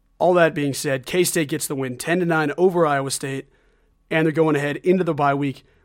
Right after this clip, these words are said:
at a great spot in the Big twelve. Let's start off with good cat number one. Everybody needs some positivity to start their week off, and we'll start with the good things here.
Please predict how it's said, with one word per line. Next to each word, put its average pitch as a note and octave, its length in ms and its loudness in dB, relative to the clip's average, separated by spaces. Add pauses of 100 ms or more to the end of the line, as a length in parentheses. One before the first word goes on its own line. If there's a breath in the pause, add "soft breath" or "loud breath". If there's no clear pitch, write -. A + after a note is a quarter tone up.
(160)
at C#3 140 -4
a A#2 100 -8
great C3+ 400 -6
spot - 480 -4
in C#3 100 -6
the C3 80 -6
Big A#2 160 -14
twelve. - 320 -16 (600)
Let's A#3 160 -2
start B3 180 6
off G3+ 100 4
with D3 120 -10
good D#3 160 -4
cat C#3+ 180 -4
number B2+ 220 -6
one. C3+ 320 -14
Everybody G#3+ 320 4
needs F#3 140 0
some D3 100 -6
positivity D#3 460 0
to C#3 40 -8
start D3 240 -4
their C#3+ 100 -8
week C#3 280 -6
off, C3+ 180 -6
and C#3 100 -10
we'll C#3 80 -6
start E3 240 0
with C#3 100 -6
the C3+ 60 -16
good C3 180 -10
things F2 200 -14
here. - 220 -14